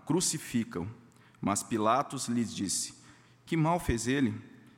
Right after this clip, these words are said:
E eles gritavam cada vez mais: 'Crucificam.' Então Pilatos, querendo contentar a multidão, soltou-lhe Barrabás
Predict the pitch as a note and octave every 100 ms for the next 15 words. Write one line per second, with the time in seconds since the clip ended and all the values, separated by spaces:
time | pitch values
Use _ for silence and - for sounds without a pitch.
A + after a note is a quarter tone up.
0 | - A2+ C3 C3 B2+ B2+ - B2+ C3+ C3+
1 | C3 C3+ C3 A2 C3 D3 A2 F#2+ F#2+ F2
2 | - - - D#3 - - - G#2+ - E2
3 | A2 - C3+ C#3 D#3 D3 A#2+ G2+ A#2+ B2
4 | - - G#2+ C3 C3+ A2 - A#2+ G#2+ G#2
5 | A#2+ B2 A#2 G#2+ G#2 F2+ A#2 B2+ B2 A2
6 | F#2+ - C3+ C#3 A2+ G2 F#2+ F#2+ G#2 A2+
7 | -